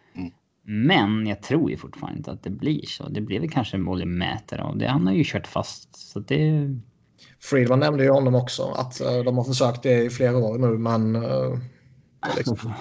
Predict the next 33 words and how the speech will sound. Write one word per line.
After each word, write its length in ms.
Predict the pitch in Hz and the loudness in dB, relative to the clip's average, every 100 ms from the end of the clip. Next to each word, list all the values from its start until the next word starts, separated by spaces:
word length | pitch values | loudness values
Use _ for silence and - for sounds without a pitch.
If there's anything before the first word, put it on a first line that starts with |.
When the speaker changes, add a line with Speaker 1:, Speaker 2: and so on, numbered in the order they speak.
| - | -12
Speaker 2:
får 180 | - 110 | -2 0
väl 80 | 104 | 2
inte 240 | 95 95 | 2 2
value, 480 | 98 104 101 95 95 | 2 4 4 2 2
liksom, 220 | - - | -2 -4
Speaker 3:
Nej, 120 | - - - | -6 -8 0
Speaker 2:
eller 80 | 127 | 2
vad 80 | 117 | 4
Speaker 3:
exakt. 160 | 101 104 | 2 -2
Speaker 2:
de 60 | 101 104 | -4 -8
tycker 180 | - 107 | -4 -4
är. 280 | 104 101 95 - _ _ - - - | -2 -4 -8 -20 _ _ -20 -20 -6
Men 80 | 117 | 2
de 120 | 127 | 6
har 60 | 135 | 6
liksom 300 | 135 135 127 | 6 6 6
sex 420 | - 180 160 - | 2 -2 -2 -2
backar 400 | 127 - - 120 | -2 -2 -4 -2
som 100 | 101 | -2
ligger 160 | 104 101 | -4 -4
på 220 | 104 98 | -2 0
över 180 | 101 98 | 0 -2
tre 220 | - 101 | -4 -6
komma 200 | - 92 | -6 -8
tjugofem 420 | 101 113 92 87 | -6 -4 -4 -4
i 300 | 87 - - - _ - | -6 -8 -10 -14 _ -8
lön 360 | 104 95 92 - - | -2 -2 -4 -10 -10
och 120 | 98 | -4
har 60 | 92 | -4
en 80 | |
pissusel 580 | 90 - - 117 117 - | -2 -4 -2 -4 -4 -4
backsida, 420 | 107 - - - | -6 -6 -8 -8
typ. 280 | - - - | -8 -12 -14